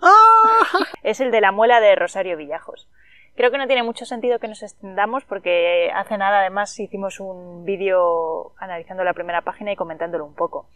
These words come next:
Speaker 1: ¿Os lo dejamos por aquí?
Speaker 2: Sí, es un libro editado por Aristas Martínez,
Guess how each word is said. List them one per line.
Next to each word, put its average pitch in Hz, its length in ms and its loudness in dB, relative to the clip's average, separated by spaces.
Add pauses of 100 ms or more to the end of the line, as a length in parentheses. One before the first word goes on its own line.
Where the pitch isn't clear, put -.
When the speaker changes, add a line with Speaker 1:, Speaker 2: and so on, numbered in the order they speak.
(120)
Speaker 1:
¿Os 139 80 -8
lo 127 60 0
dejamos 131 260 -4
por 139 100 2
aquí? 160 240 0 (280)
Speaker 2:
Sí, 202 380 -2
es 233 180 -2
un 226 100 -8
libro 240 240 4
editado 214 400 2
por 202 360 2
Aristas 214 400 -2
Martínez, 254 460 -6